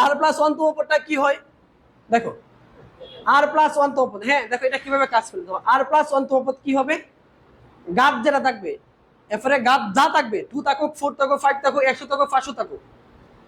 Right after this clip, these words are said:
ঘাত সি আর এর জায়গায় যেটা হবে এটা, এরপরে এক্স এর ঘাত এই দুইটার বিয়োগফল, এই দুইটার বিয়োগফল, আর ওয়াই এর ঘাত কি সির নিচে যেটা থাকবে ওটাই ওয়াই এর ঘাত, ঠিক আছে? এবার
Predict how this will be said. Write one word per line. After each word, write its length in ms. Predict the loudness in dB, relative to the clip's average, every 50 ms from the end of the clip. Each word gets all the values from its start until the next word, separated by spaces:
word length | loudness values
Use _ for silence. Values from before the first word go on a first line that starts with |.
| _ -20 -20 -16 -8 -2 0 2
ঘাত 220 | 4 4 2 0 -2 -12 -16 -20 -20 -20 -12 -6
সি 180 | -2 0 0 0 0 -2 -6 -10 -16 -20 _ _ _ _ _ _ _ _ _ _ _ _ _ 0
আর 120 | 2 2 2
এর 60 | 4 4
জায়গায় 200 | 4 4 4 4 2
যেটা 140 | 0 -2 -2 -2
হবে 140 | 0 -2 -2
এটা, 120 | -4 -6 _ _ _ _ _ _ _ _ _ _ _ _ _ _ _ -20 _ _ _ _ _ _ -20 -16 -6 -2 0
এরপরে 200 | 2 4 4 2 2 2
এক্স 140 | 0 0 0 2
এর 60 | 2 4
ঘাত 140 | 2 2 0 -2 -2 -2
এই 60 | 0 0
দুইটার 200 | 0 2 2 2 0 0
বিয়োগফল, 300 | -2 -2 -4 -8 -8 -4 -2
এই 60 | -2 -2
দুইটার 220 | 0 0 0 0 0 -2 -10 _ _ _ _ _ _ _ _ _ _
বিয়োগফল, 360 | -2 0 0 0 0 -2 -6 -4 0 0
আর 80 | 2 4 4
ওয়াই 120 | 4 4 4 2
এর 60 | 2 0
ঘাত 100 | 0 -2 -2 -2
কি 60 | -4 -4 -4
সির 120 | -2 -2 -2 0
নিচে 140 | -2 -2 -4 -6
যেটা 140 | -8 -6 -4 -4
থাকবে 160 | -2 0 2 0
ওটাই 140 | 2 2 0 0
ওয়াই 120 | 0 -2 -4
এর 60 | -6 -10
ঘাত, 120 | -16 -20 -20 -20 -20 -20 -20 -20 _ -20 -20 -20 -8 -2
ঠিক 120 | 0 2 2 2
আছে? 140 | 2 0 -2 -6 -8 -18 _ -20 _ -20 _ _ _ _ _ _ _ _ 0 2
এবার 140 | 4 4 4